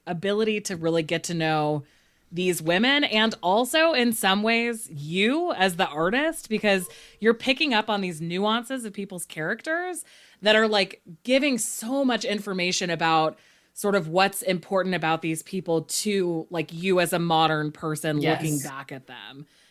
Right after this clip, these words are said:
Speaker 1: And it just feels like, I think that that's, like, the interesting thing about any historical decks is that it doesn't feel like it's necessarily his-, like, history focused, because the content that you've written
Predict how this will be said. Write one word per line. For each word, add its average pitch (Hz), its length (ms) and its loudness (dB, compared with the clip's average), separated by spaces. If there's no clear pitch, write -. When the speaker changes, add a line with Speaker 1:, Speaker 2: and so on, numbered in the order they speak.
Speaker 1:
And 208 120 4
it 208 80 6
just 247 220 0
feels 247 460 4
like, 185 220 2
I 190 100 4
think 226 180 0
that 214 100 -2
that's, 196 180 0
like, 175 140 -4
the 185 80 -2
interesting 170 400 -4
thing 170 160 -2
about 160 180 0
any 156 160 -2
historical 170 460 -2
decks 156 280 -4
is 160 120 -10
that 165 120 -2
it 160 120 0
doesn't 180 320 -4
feel 175 440 0
like 151 220 -2
it's - 220 -4
necessarily 180 1200 2
his-, - 420 -2
like, 180 200 0
history 208 600 0
focused, 185 800 2
because 196 600 0
the 180 80 -6
content 220 520 -6
that 180 100 -6
you've 165 200 -10
written 196 440 -8